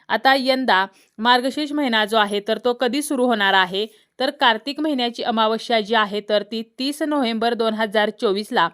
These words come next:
सकाळी दहा वाजून एकोणतीस मिनिटांनी सुरू होईल आणि एक डिसेंबर दोन हजार चोवीसला सकाळी अकरा वाजून एक्कावन्न मिनिटांनी संपणार आहे आणि यानंतर दोन डिसेंबरला मार्गशीर्ष महिन्याची सुरुवात होणार आहे. दोन डिसेंबर दोन हजार चोवीस पासून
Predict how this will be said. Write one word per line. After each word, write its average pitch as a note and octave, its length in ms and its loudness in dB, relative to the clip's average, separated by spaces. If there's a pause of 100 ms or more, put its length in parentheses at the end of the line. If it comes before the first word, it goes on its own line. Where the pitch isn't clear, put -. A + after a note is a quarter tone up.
(320)
सकाळी A#3+ 440 2
दहा A#3+ 260 2
वाजून A#3 320 0 (100)
एकोणतीस A3 520 -4
मिनिटांनी B3 380 -2
सुरू D4 300 -4
होईल G3 320 0
आणि G3+ 260 -4
एक A#3+ 240 -2
डिसेंबर C4+ 480 -2
दोन A3 200 0
हजार G#3+ 360 2
चोवीसला F#3+ 540 0 (380)
सकाळी A#3+ 420 4 (100)
अकरा A#3+ 320 2
वाजून A3+ 400 4
एक्कावन्न G#3+ 500 2
मिनिटांनी A3 440 0
संपणार G#3+ 420 0
आहे F3 280 0 (300)
आणि A3+ 220 0
यानंतर B3+ 640 4 (300)
दोन C4 340 6
डिसेंबरला A3 640 2
मार्गशीर्ष G#3+ 600 2
महिन्याची A#3+ 460 -2
सुरुवात A#3 400 2
होणार G#3 260 0
आहे. F3 260 0 (340)
दोन C4+ 320 6
डिसेंबर C#4+ 480 0
दोन A#3 200 0
हजार A3+ 400 2
चोवीस A3 420 0
पासून B3 440 0